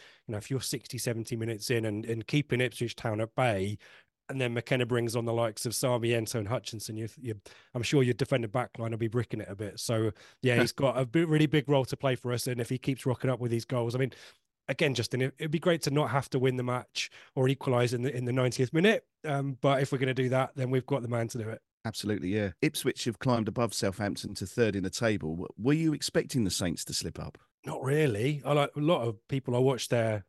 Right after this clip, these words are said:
Speaker 1: win at West Brom, a lot of mitigating circumstances there with Corberan's red card, but they are a machine, aren't they? Relentless. But now it's kind of two defeats out of three, isn't it, I think?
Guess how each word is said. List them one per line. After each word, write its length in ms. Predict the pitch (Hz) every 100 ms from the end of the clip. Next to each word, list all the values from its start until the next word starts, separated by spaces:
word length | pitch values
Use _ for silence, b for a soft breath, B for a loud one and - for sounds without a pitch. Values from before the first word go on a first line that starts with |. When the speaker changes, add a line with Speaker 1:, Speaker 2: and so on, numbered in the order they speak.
| _
Speaker 1:
win 180 | 135 120
at 80 | 117
West 260 | 104 110 -
Brom, 380 | 123 120 120 b b b b -
a 40 |
lot 120 | 127 113
of 60 |
mitigating 440 | 123 120 120 110 104
circumstances 720 | 120 104 107 - 107 98 98
there 140 | 104
with 140 | 101 -
Corberan's 480 | 117 107 107 104
red 220 | 104 107 -
card, 520 | - 110 98 101 - b b b _
but 240 | - 113 - _ _
they 160 | - 120
are 280 | 117 117 120
a 100 | -
machine, 440 | 123 127 - 143 131
aren't 180 | 131 123
they? 140 | 117
Relentless. 500 | 117 120 135 113 107
But 220 | - 127
now 320 | 127 147 135
it's 120 | 113 -
kind 140 | 113
of 100 | 110
two 260 | - 120 113
defeats 420 | 117 - 131 123
out 180 | 135 135
of 80 | 120
three, 220 | 160 170
isn't 160 | 170
it, 80 | 123
I 80 | 98
think? 380 | - 107 123